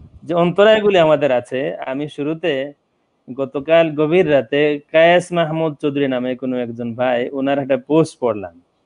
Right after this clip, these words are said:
ওনার পোস্টের মধ্যে একটা ছবি ছিল, আমি আপনাদেরকে ছবিটা দেখাতে চাই। আহ, এই ছবিটা আসতেছে, এই একটা ছবি দেখুন, বিশাল কান, এই কানের ভিতরে ঢুকে পড়ছে একজন মানুষ।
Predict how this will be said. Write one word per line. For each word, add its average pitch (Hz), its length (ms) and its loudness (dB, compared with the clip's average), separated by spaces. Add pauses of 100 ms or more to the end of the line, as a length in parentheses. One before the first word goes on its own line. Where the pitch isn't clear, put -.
(460)
ওনার 143 320 2
পোস্টের 165 480 2
মধ্যে 131 600 -2
একটা 143 320 -6
ছবি 143 360 0
ছিল, 110 280 -6
আমি 113 280 -4
আপনাদেরকে 135 440 -2
ছবিটা 123 320 -4
দেখাতে 104 380 -12
চাই। 92 200 -18 (2000)
আহ, 110 600 -2 (880)
এই 127 140 0
ছবিটা 123 380 4
আসতেছে, - 400 -2
এই 147 120 2
একটা 143 140 2
ছবি 139 320 2
দেখুন, 147 360 2 (960)
বিশাল 151 540 4
কান, 147 520 -2
এই 139 120 -8
কানের 143 300 -4
ভিতরে 151 300 -2
ঢুকে 147 240 -4
পড়ছে 127 260 -6
একজন 113 200 -8
মানুষ। 95 300 -16